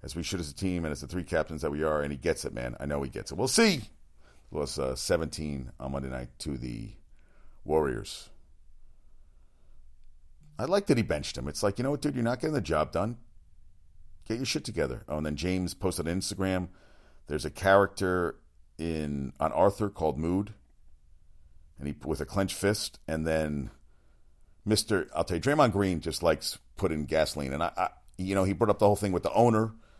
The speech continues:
that with, that he brought up with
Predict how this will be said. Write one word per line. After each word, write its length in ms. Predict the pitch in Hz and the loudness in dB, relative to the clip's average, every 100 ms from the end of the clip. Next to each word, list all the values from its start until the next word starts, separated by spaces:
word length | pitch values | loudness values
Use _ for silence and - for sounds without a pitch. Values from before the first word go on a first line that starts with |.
| - - - | -20 -20 -20
that 500 | - 78 80 76 - - - - - - | -6 4 6 6 2 -10 -20 -20 -20 -8
with, 540 | 80 80 - - - - - - _ - - - - - _ - - - | -2 -2 -2 -12 -14 -20 -20 -20 _ -20 -20 -20 -20 -20 _ -20 -20 -4
that 180 | 78 71 | -2 -2
he 80 | |
brought 240 | 78 90 85 | -2 2 2
up 160 | 82 | 2
with 520 | 82 80 - - - | 2 -2 -2 -12 -14